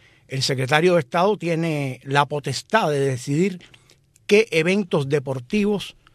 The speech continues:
se consideran de mayor nivel, como los Juegos Olímpicos, como la Copa Mundia-, Mundial de Fútbol.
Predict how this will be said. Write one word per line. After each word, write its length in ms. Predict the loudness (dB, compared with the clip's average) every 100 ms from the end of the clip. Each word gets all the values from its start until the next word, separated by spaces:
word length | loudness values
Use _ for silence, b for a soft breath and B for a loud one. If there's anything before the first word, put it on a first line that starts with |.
| b b
se 220 | -6 -2
consideran 640 | 0 0 0 2 2 2 -6 _ _ -14
de 260 | -2 2
mayor 340 | 2 2 2 2
nivel, 480 | 4 2 2 0 -8
como 200 | -14 -14
los 100 | -6
Juegos 300 | -2 0 2
Olímpicos, 760 | 2 2 0 -6 -2 -2 -2
como 280 | -12 -12 -8
la 120 | -6
Copa 200 | 0 2
Mundia-, 400 | 2 0 0 0 0
Mundial 420 | 0 0 2 0
de 120 | 0
Fútbol. 360 | -2 -2 -2 -8